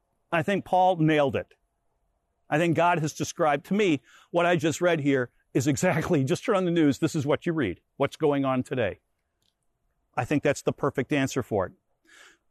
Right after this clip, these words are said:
Now, here's the question I have for you to th-, make you think. Let me ask you this.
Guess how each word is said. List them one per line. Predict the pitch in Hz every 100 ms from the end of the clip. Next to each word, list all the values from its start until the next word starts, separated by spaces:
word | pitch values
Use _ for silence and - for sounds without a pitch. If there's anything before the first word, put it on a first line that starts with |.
| _
Now, | 143
here's | 135 185 -
the |
question | - 180 175 165
I | 139
have | 139 147 -
for | 117
you | 104 113 -
to | 131
th-, | - 170 147
make | 147
you | 170
think. | - 147 110 - _ - - -
Let | 139
me | 156
ask | 156 147 165
you |
this. | 151 147 107